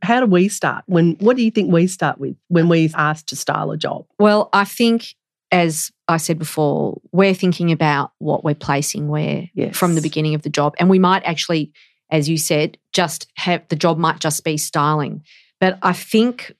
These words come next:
Speaker 2: what we do generally is ask to see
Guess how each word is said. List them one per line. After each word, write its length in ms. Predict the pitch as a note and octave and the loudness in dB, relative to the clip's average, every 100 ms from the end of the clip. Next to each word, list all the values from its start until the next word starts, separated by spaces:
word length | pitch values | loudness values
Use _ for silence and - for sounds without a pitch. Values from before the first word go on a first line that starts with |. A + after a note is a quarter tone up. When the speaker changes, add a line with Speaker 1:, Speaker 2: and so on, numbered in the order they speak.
| _ _ - | _ _ 0
Speaker 2:
what 200 | G3 F#3 | 2 4
we 200 | G3 F3+ | 2 4
do 300 | F3 D3 D3+ | 2 2 2
generally 600 | E3 D#3+ D3+ C#3 F3+ A3+ | 2 2 2 2 2 2
is 440 | E3 D#3 D#3 - - _ _ - | 2 2 0 -4 -8 _ _ -4
ask 320 | E3 D#3+ D#3+ | 0 0 -2
to 80 | - | -6
see 420 | - E3+ D#3 D3 | -4 0 0 0